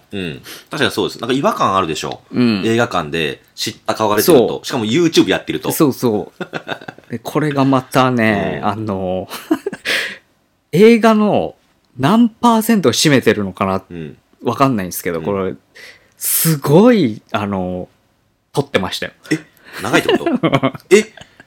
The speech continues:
Speaker 2: 俺、五、六分で終わると思ってたけど。
Speaker 1: すごい撮ってました。で、
Speaker 2: なんで？なんで？
Speaker 1: いや、知らねえよ。
Speaker 2: 俺、五、六分で終わると思ってたけど、あれ。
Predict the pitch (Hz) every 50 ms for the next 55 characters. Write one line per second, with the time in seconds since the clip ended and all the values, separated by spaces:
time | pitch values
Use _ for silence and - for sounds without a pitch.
0 | _ - - _ _ _ - - 135 131 127 - - _ _ - 85 - 110 143
1 | 185 196 - _ - 226 226 220 226 220 226 220 139 110 101 - - 73 73 65
2 | 65 64 - _ _ - - - - - 269 262 214 190 185 214 208 247 320 339
3 | 165 135 - _ _ - 117 - _ - - - - - - - - _ _ _
4 | _ _ _ _ _ _ _ _ _ _ _ _ _ _ _ - 220 240 220 -
5 | - - _ _ - - 143 165 - - - - _ _ _ - - 143 - -
6 | - - - - - - 175 247 - - 262 - - - 233 - - - - 147
7 | 151 135 127 156 190 208 - - 208 202 214 214 208 190 160 135 - - 92 85
8 | 82 80 73 69 62